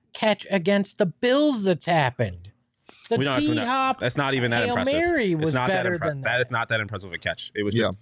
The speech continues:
Speaker 2: thrown up there. It was a
Speaker 3: Yeah,
Speaker 2: jump
Speaker 3: he
Speaker 2: ball.
Speaker 3: high pointed it. All right, let's talk about turnover luck a little more, and let's
Speaker 2: <sighs>
Speaker 3: talk about the Philadelphia Eagles.
Speaker 2: Oh, boy.
Speaker 3: The Eagles just weren't turning the ball over, and they did it a couple times.
Speaker 2: Yeah.
Speaker 3: And they lost.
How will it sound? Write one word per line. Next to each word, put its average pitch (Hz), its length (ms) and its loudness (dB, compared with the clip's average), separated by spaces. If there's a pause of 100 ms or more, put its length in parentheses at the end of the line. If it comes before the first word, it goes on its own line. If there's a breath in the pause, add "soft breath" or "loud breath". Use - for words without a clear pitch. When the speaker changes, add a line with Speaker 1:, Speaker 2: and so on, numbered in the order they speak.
Speaker 2:
thrown 110 180 0
up 104 140 -2
there. 92 140 0
It 85 60 -2
was 85 100 -6
a 110 40 -2
Speaker 3:
Yeah, 110 80 0
Speaker 2:
jump 104 80 2
Speaker 3:
he 113 60 2
Speaker 2:
ball. 117 80 2
Speaker 3:
high 110 60 0
pointed 113 280 0
it. 123 60 2
All 190 140 2
right, 160 160 2
let's 190 200 -2
talk 214 240 0
about 190 280 0
turnover 170 340 0
luck 147 220 0
a 143 60 0
little 143 180 2
more, 131 260 0
and 127 80 -2
let's - 160 -2
Speaker 2:
<sighs> 139 80 -4
Speaker 3:
talk 139 100 -6
about 127 180 0
the 110 60 -6
Philadelphia 110 540 0
Eagles. 101 400 0
Speaker 2:
Oh, 95 100 2
boy. 87 160 -12 (200)
Speaker 3:
The 160 60 4
Eagles 277 380 2 (520)
just 131 400 -2
weren't 160 340 0
turning 170 220 0
the 143 40 0
ball 127 280 2
over, 180 300 0
and 127 120 0
they 127 60 2
did 156 140 0
it 151 80 2
a 139 40 0
couple 135 240 -2
times. - 460 -4 (340)
Speaker 2:
Yeah. 113 140 2
Speaker 3:
And 127 80 4
they 139 60 4
lost. - 440 0